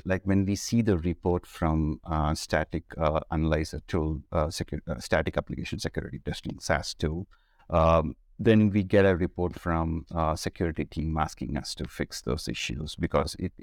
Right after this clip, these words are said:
it, it, it went through the code, like, the, the sas tool went through the code, and it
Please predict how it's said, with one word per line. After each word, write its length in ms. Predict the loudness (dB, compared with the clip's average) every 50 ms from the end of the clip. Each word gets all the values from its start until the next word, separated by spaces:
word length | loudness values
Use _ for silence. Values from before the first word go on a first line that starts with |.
| -20 -16 -16
it, 120 | -16 -16 _ _ _ _ _ _ _ _ _
it, 220 | -2 0 0 0 0 _ _ _ _ _ _ _ _ _ _ _ _ _ _ 0
it 120 | 0 0 0 -2
went 320 | 2 4 6 6 6 4 2
through 180 | 2 2 2
the 140 | 2 2 -2
code, 340 | -4 0 2 2 2 2 2 0
like, 260 | 2 0 0 0 2
the, 240 | 4 4 4 4 4 2 0
the 100 | 0 0
sas 400 | 0 -2 -4 -2 -2 -2 -2 -4
tool 200 | -2 -2 0 0
went 260 | 2 0 0 0 -2
through 140 | -4 -4 -4
the 80 | -4
code, 260 | -2 -2 0 0 2 2
and 160 | 2 2 0
it 120 | -2 -4